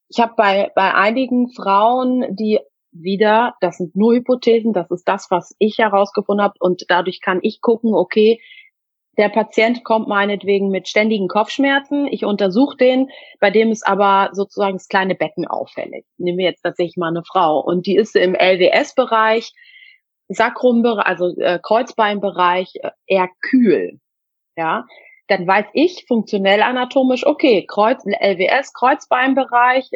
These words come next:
ist, ist parasympathischer Plexus, ne, Kraniosakral ist eher Parasympathikus, also Rest and Digest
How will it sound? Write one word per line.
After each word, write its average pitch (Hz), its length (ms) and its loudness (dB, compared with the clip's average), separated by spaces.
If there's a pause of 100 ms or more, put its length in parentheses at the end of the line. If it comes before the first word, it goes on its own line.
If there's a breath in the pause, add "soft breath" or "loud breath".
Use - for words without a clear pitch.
ist, - 400 -6
ist - 420 -4
parasympathischer 262 1080 0
Plexus, 269 920 -2
ne, 220 240 -2
Kraniosakral 220 1080 0
ist - 220 -10 (340)
eher 165 240 -8
Parasympathikus, 254 1000 -4
also 156 200 -8
Rest 170 300 -6
and 180 160 -6
Digest 175 580 -4